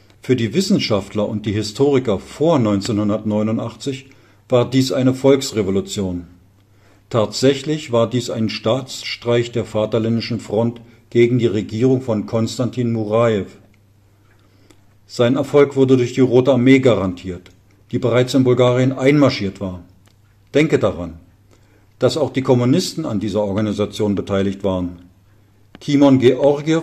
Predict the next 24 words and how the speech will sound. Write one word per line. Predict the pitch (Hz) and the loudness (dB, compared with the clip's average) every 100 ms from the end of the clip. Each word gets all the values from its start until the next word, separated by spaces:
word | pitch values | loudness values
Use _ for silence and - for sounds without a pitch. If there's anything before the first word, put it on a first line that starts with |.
| - | -2
wurde | 135 127 | 0 2
Premierminister | 131 - 120 110 120 135 139 131 127 | 0 -2 -2 0 2 2 2 0 0
der | 117 | 0
ersten | 117 120 - | -2 -2 0
Regierung | 131 117 110 127 120 95 | 0 0 2 2 2 0
der | 101 90 | -4 -4
Vaterländischen | 101 92 104 92 95 - 95 | -4 -2 -2 -2 -4 -6 -10
Front. | 98 95 87 - - _ _ _ _ _ - | -4 -4 -4 -10 -20 _ _ _ _ _ -16
Wir | 101 117 143 | -4 0 2
gehen | 143 151 | 2 0
davon | 147 131 139 127 | 2 0 0 0
aus, | 127 139 - - _ _ _ | 0 0 -6 -18 _ _ _
dass | 117 - | -8 -4
nach | 117 113 | -2 -2
dem | - 123 107 | 0 0 2
neunten | 104 117 135 - | 2 2 0 -4
September | 120 - 123 120 | -4 -2 -2 0
neunzehnhundertvierundvierzig | 110 110 113 127 110 110 101 117 107 101 127 - - 113 131 - - - _ - _ - | 0 0 -2 -2 -2 -2 -4 -4 -2 -2 0 -2 0 -4 -4 -8 -20 -20 _ -20 _ -6
der | 107 | -4
Stalinismus | - 117 110 113 160 - 131 - | -2 -2 2 2 0 2 0 0
in | 110 | -2
Bulgarien | 107 101 104 117 123 | 0 0 0 0 -2
zuerst | - 135 123 107 - | -4 -2 -2 -4 -2
mäßig, | 101 101 110 - 156 - | -2 0 -2 -4 -8 -10